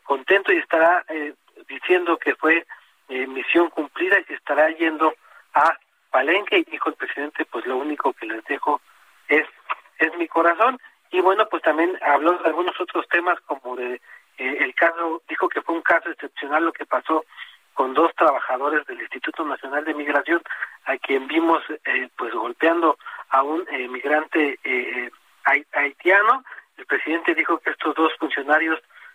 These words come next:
pues, ya están, eh, dados de baja y que, eh, se está, eh, ya se dieron dados de baja y que, bueno, que el mandatario dijo que su gobierno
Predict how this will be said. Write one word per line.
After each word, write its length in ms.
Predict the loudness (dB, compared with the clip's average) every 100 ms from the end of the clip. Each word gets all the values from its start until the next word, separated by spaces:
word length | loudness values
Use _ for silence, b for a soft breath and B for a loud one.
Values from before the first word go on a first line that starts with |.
| B -4
pues, 220 | -2 2
ya 100 | 2
están, 400 | 2 2 2 2 -6
eh, 300 | -8 -8 -14 0
dados 280 | 2 2 -2
de 120 | -2
baja 400 | 0 2 2 2 B B B B
y 120 | -18 -12
que, 360 | 0 4 4 2
eh, 260 | 0 -4
se 100 | -4
está, 520 | -6 2 4 6 4 -2
eh, 580 | -10 -10 -16 -18 -12 -2
ya 120 | 2
se 80 | 4
dieron 240 | 6 6
dados 280 | 6 4 2
de 80 | 2
baja 240 | 2 2
y 60 | -6
que, 100 | -6
bueno, 300 | -4 -4 -4
que 220 | -6 -8 B B B -8
el 120 | -4
mandatario 540 | 0 2 0 2 0 0
dijo 260 | 0 -2
que 260 | 0 0 0 -2
su 80 |
gobierno 560 | -8 -2 -2 -2 -2